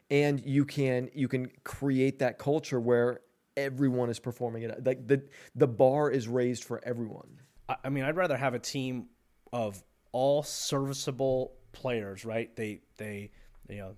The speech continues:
Speaker 2: they can all, they can all run, jump, and shoot, right? As opposed to, you know, a, a,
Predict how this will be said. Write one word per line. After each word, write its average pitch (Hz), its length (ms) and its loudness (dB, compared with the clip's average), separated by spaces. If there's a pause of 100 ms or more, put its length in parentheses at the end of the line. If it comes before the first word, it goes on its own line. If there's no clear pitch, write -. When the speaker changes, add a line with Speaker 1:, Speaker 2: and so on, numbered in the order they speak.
Speaker 2:
they 107 120 -12
can 113 120 -8
all, 120 400 -2 (360)
they 110 140 -8
can 117 120 -6
all 113 240 -6 (240)
run, 139 460 -4
jump, 123 320 -6
and 120 120 -6
shoot, 110 320 -6 (320)
right? 110 240 -10 (120)
As 107 120 -10
opposed 117 440 -6
to, 110 280 -6 (320)
you 104 100 -12
know, 92 240 -12 (520)
a, 101 320 -12
a, 101 300 -14